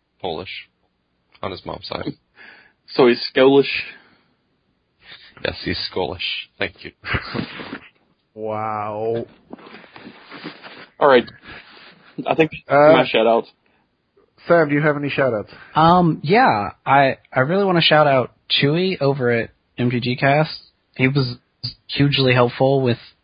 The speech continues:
Speaker 4: me getting Twin Cast up and together. And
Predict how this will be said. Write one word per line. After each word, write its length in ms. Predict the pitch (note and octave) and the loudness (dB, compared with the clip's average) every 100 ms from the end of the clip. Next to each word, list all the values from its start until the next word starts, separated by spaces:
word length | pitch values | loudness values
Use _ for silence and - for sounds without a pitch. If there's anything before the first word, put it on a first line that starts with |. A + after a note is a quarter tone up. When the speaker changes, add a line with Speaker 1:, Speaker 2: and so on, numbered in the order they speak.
| - | 0
Speaker 4:
me 340 | C3 B2 B2+ | 4 4 2
getting 500 | B2+ B2+ A#2+ A#2+ A#2+ - _ _ - | 2 0 2 2 2 -2 _ _ -2
Twin 240 | - B2 | 4 4
Cast 380 | - A#2 A#2 - - | 4 2 2 -2 0
up 220 | B2 - | 0 2
and 100 | A#2 | 0
together. 440 | A2 A#2 A2+ A2+ - - - - - _ _ _ - | 2 2 2 -2 -6 -20 -20 -20 -20 _ _ _ -2
And 280 | A#2+ A2+ | 2 2